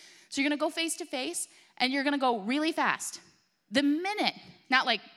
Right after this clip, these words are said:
talk fast. I talk fast, but you're gonna go quickly and have the conversation. The minute you feel like something's off,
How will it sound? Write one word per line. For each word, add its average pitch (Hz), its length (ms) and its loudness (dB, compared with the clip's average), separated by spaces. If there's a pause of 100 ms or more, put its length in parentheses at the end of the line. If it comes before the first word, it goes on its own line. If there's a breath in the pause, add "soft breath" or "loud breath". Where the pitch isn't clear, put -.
talk - 320 0
fast. - 400 -6 (420 soft breath)
I 214 140 4
talk - 200 -4
fast, - 300 -4
but 196 180 4 (400 loud breath)
you're 254 160 2
gonna 254 120 0
go 254 140 2
quickly 190 520 -4 (140)
and 220 120 0
have 202 180 2
the 202 80 -6
conversation. 190 680 -6 (380 soft breath)
The 240 80 2
minute 311 360 2
you 226 100 -2
feel 240 160 -4
like 202 160 0
something's 196 360 -2
off, - 380 -4